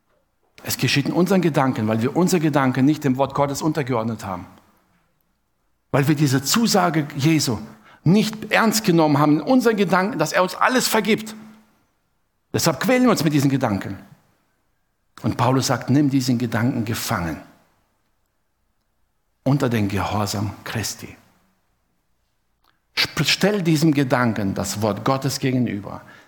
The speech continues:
Sagt, „Das Wort Gottes sagt aber. Und deshalb darfst du nicht.“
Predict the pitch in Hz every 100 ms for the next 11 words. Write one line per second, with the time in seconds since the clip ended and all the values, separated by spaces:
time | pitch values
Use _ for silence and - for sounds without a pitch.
0 | _ - - 90 - 113 123 - 113 110
1 | 107 - 76 - 73 67 - - - -
2 | - _ _ _ 101 82 101 85 87 -
3 | - 85 95